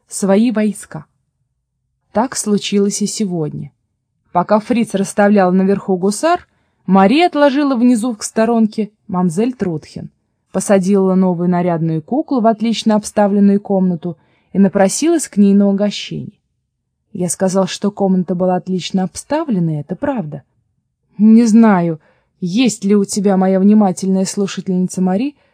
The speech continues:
так же, как у маленькой Штальбаум, ты уже знаешь, что её тоже зовут Мари. Так вот, я говорю, что не знаю, есть ли у тебя так же, как у неё, пёстрый диванчик, несколько прихорошеньких стульчиков,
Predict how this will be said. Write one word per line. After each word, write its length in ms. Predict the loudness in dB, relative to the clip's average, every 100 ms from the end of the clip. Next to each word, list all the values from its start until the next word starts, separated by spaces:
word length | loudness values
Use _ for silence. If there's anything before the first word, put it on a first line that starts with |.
| _
так 160 | -2 0
же, 140 | 0
как 220 | -2 -2 2
у 20 |
маленькой 460 | 4 4 2 -2
Штальбаум, 680 | -6 -2 -2 0 -2 -2 -4 _ _ _ _
ты 80 | -8
уже 220 | -4 -4
знаешь, 360 | -2 0 0 -2
что 200 | -6 -4
её 160 | -4
тоже 260 | -2 -4 -6
зовут 360 | -8 -6 -6 -6
Мари. 280 | -6 -8 -14 _ _ _ _ _ _ -14
Так 200 | -10 -2
вот, 220 | 0 2
я 120 | 0
говорю, 280 | 2 2 0
что 200 | -2 -2
не 140 | 0
знаю, 320 | 2 2 4 2
есть 340 | 2 -2 -2
ли 80 | 0
у 120 | 0
тебя 280 | -2 0 0
так 220 | 0 -2
же, 100 | -4
как 220 | -6 -4
у 60 | 2
неё, 280 | 2 2 -2
пёстрый 420 | -4 -4 -2 -2
диванчик, 680 | -2 -2 -4 -6 -8 -16 _ _ _ _
несколько 480 | -4 -4 -4 -4 -4
прихорошеньких 840 | -4 -4 0 0 0 -2 -2 -4
стульчиков, 640 | -6 -8 -8 -10 -12 -12